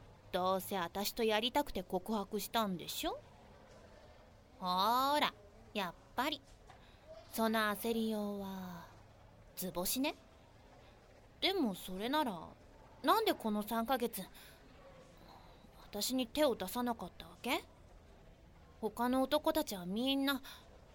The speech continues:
付き合った途端にやらせろって言ってきたんだよ。だから、あんたもすぐに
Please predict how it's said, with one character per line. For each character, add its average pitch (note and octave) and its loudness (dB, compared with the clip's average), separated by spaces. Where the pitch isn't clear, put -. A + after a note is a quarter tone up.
付 - 2
き - 10
合 G#4 10
っ - 6
た C4+ 0
途 F#3+ -6
端 G3+ -4
に G#3 -4
や A3+ 0
ら A#3 2
せ D4 6
ろ F4 8
っ F#4+ 2
て - -10
言 - -6
っ D3 -14
て - 0
き - -6
た A3 0
ん F3 -4
だ D#3 -10
よ。 A3+ 2
だ G#3 -2
か F3 -10
ら、 F#3 -8
あ F#4 6
ん G4+ 0
た D#4+ 4
も A3 2
す - 0
ぐ G4+ 4
に B3 2